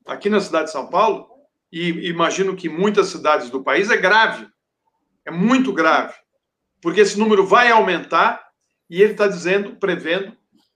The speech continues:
que se nada for feito, eles vão começar a colocar as pessoas em sacos plásticos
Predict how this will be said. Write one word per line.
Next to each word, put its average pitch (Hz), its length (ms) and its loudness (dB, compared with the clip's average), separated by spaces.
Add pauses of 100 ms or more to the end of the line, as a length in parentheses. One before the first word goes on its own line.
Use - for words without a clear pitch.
que 202 400 -6
se - 220 -8
nada 165 340 0
for 208 160 2
feito, 202 400 2 (420)
eles 208 120 -14
vão 180 240 0
começar 202 440 0
a 185 60 0
colocar 190 320 2
as 170 100 -2
pessoas 196 460 4
em 202 80 -4
sacos 185 460 -4
plásticos 170 640 -4